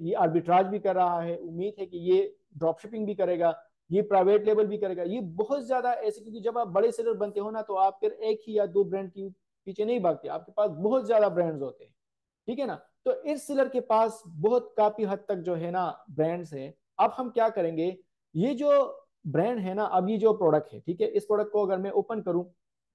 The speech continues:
और इसका मैं statistic check करूं तो ये जो seller है ना, इसके पास old spice वाला brand है, ठीक है, और इसका जो, अ, बीएसआर है वो भी काफी जबरदस्त है, sale price भी अच्छा है।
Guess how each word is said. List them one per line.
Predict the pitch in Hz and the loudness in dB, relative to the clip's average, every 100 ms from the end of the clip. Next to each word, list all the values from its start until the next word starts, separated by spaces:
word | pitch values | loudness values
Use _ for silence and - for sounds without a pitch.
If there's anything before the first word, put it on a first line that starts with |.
| _ _ _ _ _ _ _ - | _ _ _ _ _ _ _ 4
और | 175 226 | 6 6
इसका | 214 220 | 6 2
मैं | 214 | 2
statistic | 214 208 214 214 220 214 | 0 0 0 0 -2 -2
check | 214 214 | -4 0
करूं | 196 196 | 0 2
तो | 202 | 0
ये | 185 240 262 | 0 -2 -2
जो | 233 247 247 240 208 - | 4 6 6 4 0 -8
seller | - 233 226 | -2 0 0
है | 196 | -2
ना, | 220 | -4
इसके | 214 - 214 | -6 -6 -6
पास | 196 202 202 _ | -2 -2 -2 _
old | 190 226 220 | 4 4 4
spice | - 190 202 208 | 2 4 4 0
वाला | 185 185 | -2 0
brand | 156 165 170 | 0 0 0
है, | 160 | -2
ठीक | 170 _ _ _ 151 | -2 _ _ _ 0
है, | 180 196 202 _ _ | 2 0 -6 _ _
और | 170 170 175 175 | 4 8 8 6
इसका | 190 - 196 185 | 2 0 2 2
जो, | 196 190 190 180 | 2 2 2 0
अ, | 165 165 156 143 | 0 0 -2 2
बीएसआर | 165 180 180 180 | 2 2 2 2
है | 170 | 4
वो | 165 175 | 2 2
भी | 180 | 0
काफी | 180 175 170 | -2 -2 0
जबरदस्त | 160 160 143 160 156 | 2 2 2 -2 -2
है, | 151 | -10
sale | 143 147 | -6 -8
price | 143 156 185 180 | 0 0 0 0
भी | 185 | -4
अच्छा | 175 170 | -2 -4
है। | 156 | -2